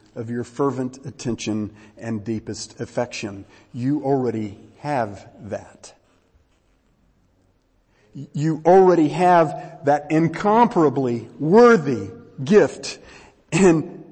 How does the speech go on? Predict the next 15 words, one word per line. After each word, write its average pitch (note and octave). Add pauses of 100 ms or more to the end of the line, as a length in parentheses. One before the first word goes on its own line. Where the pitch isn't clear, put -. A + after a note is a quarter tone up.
(100)
that D3
gift D3+
is B2+
your F3+
own E3+
union C3 (1600)
with B2+
Christ C#3
together C3
with B2
all A#2
the B2
redeemed A#2
of G#2
Christ. -